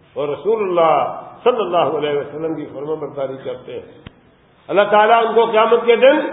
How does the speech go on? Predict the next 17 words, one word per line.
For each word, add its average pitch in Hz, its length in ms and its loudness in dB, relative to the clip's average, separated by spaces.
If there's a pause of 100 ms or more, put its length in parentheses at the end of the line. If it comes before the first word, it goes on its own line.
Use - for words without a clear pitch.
(480)
نبیوں، 247 380 4 (200)
صدیقوں، 220 580 0 (120)
شہیدوں 175 400 -2
اور 185 140 2 (100)
صالحین 170 500 0
کے 160 160 -4
ساتھ 139 220 -2
جمع 147 180 -4
کرے۔ - 320 -14 (2750)
یہ 202 100 6
اس 247 240 4
کے 254 60 6
لیے 262 180 4
کوئی 262 200 6
مسئلہ 254 460 4
نہیں 285 200 4
ہے، 202 340 0